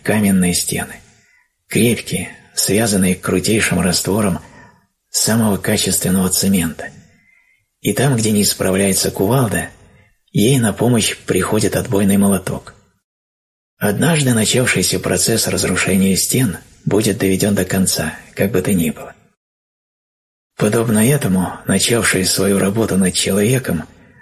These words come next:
рушат все нагромождения лживых, одурманивающих устоев. Человеку, с которым эти процессы начались, приходится нелегко.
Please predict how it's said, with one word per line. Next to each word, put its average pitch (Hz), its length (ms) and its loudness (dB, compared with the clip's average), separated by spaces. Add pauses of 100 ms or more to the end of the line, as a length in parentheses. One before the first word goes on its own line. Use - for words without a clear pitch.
(380)
рушат 131 460 2
все - 240 -2
нагромождения 95 1120 2
лживых, 98 600 0 (300)
одурманивающих 98 1000 2
устоев. - 640 -4 (1040)
Человеку, 120 600 0
с - 140 -2
которым 98 400 0
эти 98 140 0
процессы 95 520 -2
начались, 98 560 0 (400)
приходится 123 640 0
нелегко. - 560 0